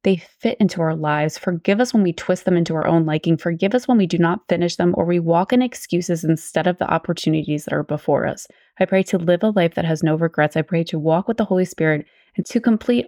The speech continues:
all that you have placed on my heart and to dwell in your goodness and to give you praise for all that you have done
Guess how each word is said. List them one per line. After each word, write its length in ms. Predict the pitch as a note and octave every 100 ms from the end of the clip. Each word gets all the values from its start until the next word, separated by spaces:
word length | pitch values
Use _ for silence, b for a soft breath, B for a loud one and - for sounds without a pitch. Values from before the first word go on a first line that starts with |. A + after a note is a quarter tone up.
| -
all 500 | - G3+ G#3+ A#3 - b b -
that 160 | -
you 220 | G#3 G3
have 160 | F#3 F#3+
placed 580 | - F#3+ F2 - - - _ _ _ _ _ -
on 280 | - F#3 G3+
my 120 | F3
heart 460 | D#3 C3+ - - _ _ _ _ _ _ _
and 140 | - F3+
to 100 | G3
dwell 540 | F#3 F3 F#3 G3 G#3 -
in 260 | F#3 F3 E3+
your 140 | - D#3+
goodness 480 | - E3 D#3+ D#3+
and 120 | F3+ E3
to 120 | E3+
give 280 | - G3 -
you 460 | F3 F#3+ A#3 A3
praise 360 | - - F#3 F3
for 200 | - -
all 240 | - F#3+ G#3
that 120 | -
you 120 | E3+
have 120 | D#3+
done 280 | D3 E3 D#3